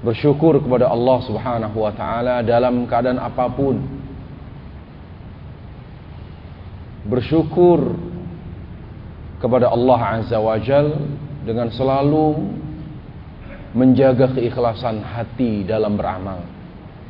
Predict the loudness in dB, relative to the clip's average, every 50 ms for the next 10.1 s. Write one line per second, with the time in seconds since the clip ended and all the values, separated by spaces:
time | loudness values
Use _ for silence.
0 | -16 -18 -18 -18 -18 -18 -18 -18 -18 -18 -18 -18 -18 -18 -18 -18 -18 -18 -18 -18
1 | -18 -18 -18 -18 -18 -18 -18 -18 -18 -18 -18 -18 -18 -18 -18 -18 -18 -18 -18 -18
2 | -18 -18 -18 -18 -12 -2 2 4 6 6 6 6 4 6 6 4 4 6 6 4
3 | 4 4 2 2 4 4 4 2 2 2 2 2 0 0 -4 -4 -2 -2 -2 -2
4 | -2 -2 -2 -2 -2 -2 -2 -2 -4 -4 -2 -2 -2 -2 -2 -4 -4 -6 -8 -10
5 | -14 -14 -14 -14 -16 -16 -16 -16 -16 -16 -18 -18 -18 -18 -18 -18 -18 -20 -18 -18
6 | -18 -18 -18 -18 -18 -18 -18 -16 -18 -18 -16 -16 -18 -16 -18 -18 -18 -8 -4 0
7 | 4 6 6 8 8 8 6 6 6 6 6 6 6 6 6 6 4 4 2 2
8 | 0 0 2 2 4 4 4 6 6 6 6 6 6 6 4 4 4 2 2 2
9 | 0 0 0 -2 -2 0 0 -2 -2 -2 -4 -6 -4 -4 -4 -4 -6 -8 -10 -10
10 | -12